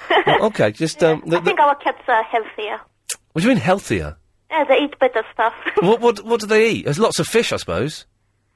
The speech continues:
Speaker 1: Yeah, some, some cats like eating fish, yes.
Speaker 2: Yeah. They do. I,
Speaker 1: <laughs>
Speaker 2: I'm not conv-, I'm not convinced she's Japanese.
Speaker 1: <laughs> Why?
Speaker 2: 'Cause I was just speaking to you in proper Japanese and you didn't know. Okay, what would, um, <clears throat> what's, uh,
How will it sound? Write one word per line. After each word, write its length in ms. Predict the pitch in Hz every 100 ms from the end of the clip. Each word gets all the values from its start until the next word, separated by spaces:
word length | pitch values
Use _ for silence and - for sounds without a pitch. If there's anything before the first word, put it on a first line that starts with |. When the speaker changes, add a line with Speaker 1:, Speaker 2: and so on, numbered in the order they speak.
| _ 554
Speaker 1:
Yeah, 160 | 554 392
some, 240 | 466 370 -
some 160 | 440 392
cats 200 | 440 - -
like 180 | 339 339 - -
eating 240 | 302 294
fish, 200 | - - -
yes. 160 | 226 - -
Speaker 2:
Yeah. 160 | 95 - _ _ _ _ _ _
They 80 | 120
do. 120 | 135 -
I, 120 | 135 - -
Speaker 1:
<laughs> 500 | 302 - - - -
Speaker 2:
I'm 260 | 247 226
not 160 | 240 202
conv-, 180 | - 147
I'm 120 | 156 202
not 120 | 175
convinced 340 | 117 127 101
she's 100 | 104
Japanese. 640 | - 92 - 107 110 101 - _ _
Speaker 1:
<laughs> 260 | _ _ -
Why? 200 | 480 571 784 - 622 -
Speaker 2:
'Cause 140 | 175
I 120 | 269
was 180 | 330 302
just 140 | 311 254
speaking 400 | - 330 - 226
to 100 | 220
you 60 |
in 80 | 208
proper 300 | 190 262 254
Japanese 480 | 214 233 233 247 190
and 80 | 190
you 80 | 214
didn't 220 | 247 233
know. 160 | 220 202 - - -
Okay, 320 | 254 202 185 - _
what 220 | - 269 277
would, 200 | 285 254
um, 720 | 214 233 208 226 208 131 104 _ _ _
<clears throat> 300 | _ _ -
what's, 360 | 226 220 -
uh, 280 | 208 185 180